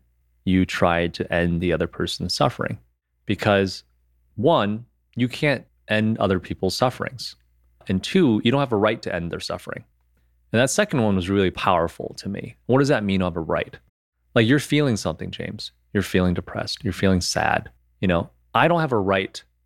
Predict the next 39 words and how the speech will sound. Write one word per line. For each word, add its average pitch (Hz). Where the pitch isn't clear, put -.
to -
end 98
your 92
sadness 90
because 123
that 120
sadness, 139
that 104
depression, 107
whatever 180
it 143
is 135
that 123
you're 101
going 101
through, 170
it's -
natural. 123
It's 117
a 120
natural 113
part 110
of 98
your 95
development 95
or 92
your 85
growth, 90
your 95
personal 92
growth. -
You 123
see -
what 135
I'm 127
saying? 139
So 143
it's 135
like, 131